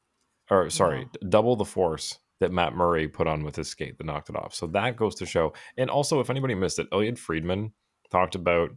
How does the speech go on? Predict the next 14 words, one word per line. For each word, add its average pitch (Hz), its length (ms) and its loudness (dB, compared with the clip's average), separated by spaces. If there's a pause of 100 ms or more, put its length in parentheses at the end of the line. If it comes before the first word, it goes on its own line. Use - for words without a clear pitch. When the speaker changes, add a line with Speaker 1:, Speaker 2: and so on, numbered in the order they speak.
Speaker 1:
he's 87 120 -6
like, 87 140 -2
"I 95 100 0
asked 90 260 -2
around 85 540 0
if 90 140 -4
some 90 180 -2
of 90 60 -2
these 87 140 -2
nets 78 340 -4
are 87 120 -2 (400)
looser 85 460 -4
than 104 140 -2
others." 110 500 -4